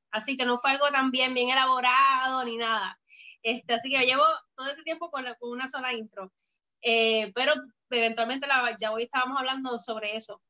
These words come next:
sobre pues cambiar la intro, hacerle unos cambiecitos a, al canal. Tenemos unos proyectos en mente, pero sé que a-, son como que visiones grandes, pero yo sé que se va a dar, no quizás rápido, pero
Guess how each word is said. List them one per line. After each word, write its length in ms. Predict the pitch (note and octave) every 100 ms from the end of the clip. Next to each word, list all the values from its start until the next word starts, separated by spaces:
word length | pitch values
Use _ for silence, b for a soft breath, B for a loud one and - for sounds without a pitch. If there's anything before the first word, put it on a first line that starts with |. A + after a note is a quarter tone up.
| _
sobre 340 | - G3+ G3
pues 160 | G3 F#3+
cambiar 280 | F#3+ F#3+ F#3
la 200 | G#3 A#3+
intro, 720 | D4 D#4 D#4 C#4+ C4 C4 C4 _ _ -
hacerle 340 | G3 G3 F#3+
unos 180 | G#3+ A#3
cambiecitos 560 | A#3+ A3+ A3+ A#3+ A3+ A#3
a, 220 | A3 G#3+
al 220 | G#3+ G#3+ -
canal. 360 | A3 C4+ D#4+ _ _ _ _ _
Tenemos 360 | C#4+ C4+ C4 D4+
unos 220 | E4+ F4 F4
proyectos 560 | F4 E4 D#4 - E4+ F4
en 120 | D#4+
mente, 300 | C#4+ D4+ E4+
pero 420 | C4+ B3+ A#3 A3 - _ _ _ - _ _ _ _ _ _ _
sé 240 | - C4
que 140 | C#4 D4
a-, 220 | C4 B3+
son 480 | - D4+ C4+ D#4 D#4 _
como 240 | - C4+ B3
que 240 | A#3+ A3 _ -
visiones 520 | B3 A#3+ A#3+ A#3+ C4
grandes, 540 | A#3 B3 A#3 G3 F#3 - _ b b b _ _ _
pero 1120 | - C4 B3 A#3+ A#3+ A#3+ A#3 A3+ A3 G#3 F#3+ F#3+
yo 100 | A3+
sé 180 | D4+ C#4+
que 140 | D4+
se 140 | D#4
va 160 | C#4 C#4
a 40 | C#4
dar, 240 | C4 C4+
no 260 | A#3+ A#3 A#3+
quizás 340 | C#4+ D4+ C#4+ C4
rápido, 640 | C4+ C4 A#3 A#3 A3+ G#3+
pero 300 | G#3 G3+ G3